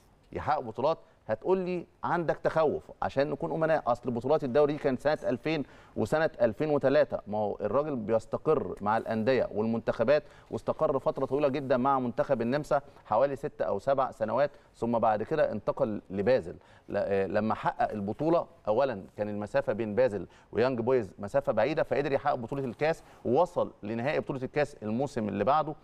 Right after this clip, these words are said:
وخسر النهائي، فبالتالي قدر يحقق بطولة مع فريق بازل يا فارس، عشان بس الناس ممكن تكون متخوفة من فكرة الدوري ألفين وتلاتة، فاحنا بنوضح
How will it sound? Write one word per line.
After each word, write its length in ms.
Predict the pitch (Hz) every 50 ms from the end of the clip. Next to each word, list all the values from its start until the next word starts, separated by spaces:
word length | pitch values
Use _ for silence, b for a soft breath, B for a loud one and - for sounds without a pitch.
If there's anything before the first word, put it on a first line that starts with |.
| b b b
وخسر 420 | b 98 - 156 135 156 143 - - -
النهائي، 520 | 104 104 104 107 120 147 151 - 156 151 - b b b b b b
فبالتالي 560 | - 110 101 107 - - 139 143 147 147 - - - _ -
قدر 200 | 165 143 156 127
يحقق 320 | 123 110 - - 139 143
بطولة 320 | 127 113 107 - 139 143 131
مع 180 | 120 110 104
فريق 340 | 101 - - 107 127 131 - - -
بازل 300 | - 95 123 131 131 123
يا 60 | 113 107
فارس، 260 | - 135 139 135 - b b b b b
عشان 300 | - - 101 - 139 139
بس 180 | 127 131 - -
الناس 240 | 113 113 131 - -
ممكن 240 | 131 131 - 131 104
تكون 200 | - - 135 127
متخوفة 460 | 117 - - - 113 127 120 - 104
من 120 | 101 98
فكرة 280 | - 135 127 - 117 - -
الدوري 340 | 104 92 90 120 123 123 - - 95
ألفين 260 | 95 - - 127 123
وتلاتة، 460 | 113 - - 101 123 135 - 135 127 - B B B B
فاحنا 220 | - 98 107 113
بنوضح 480 | 98 104 107 113 117 113 120 117 -